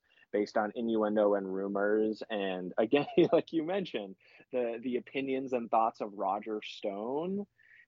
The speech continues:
i-, is, i-, is B S, right? It does, it doesn't actually, it, it shouldn't hold water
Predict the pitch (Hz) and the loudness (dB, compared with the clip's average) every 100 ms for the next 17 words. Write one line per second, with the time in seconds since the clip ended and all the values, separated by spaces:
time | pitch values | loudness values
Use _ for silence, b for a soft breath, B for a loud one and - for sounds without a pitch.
0 | _ 131 135 131 127 135 135 131 123 110 | _ 4 4 4 2 2 4 2 0 -8
1 | - - - 110 - 123 - 127 107 110 | -18 -12 -8 -6 0 -2 4 4 4 2
2 | 95 64 - 90 - 95 95 104 113 - | 2 2 0 -2 -2 2 2 4 2 2
3 | 120 113 104 95 92 - 92 92 87 85 | 2 2 2 -2 -6 -6 -4 0 0 0
4 | 113 104 139 - - 190 170 - 139 120 | -2 4 2 4 4 4 2 4 4 4
5 | 110 98 95 | -2 -2 -2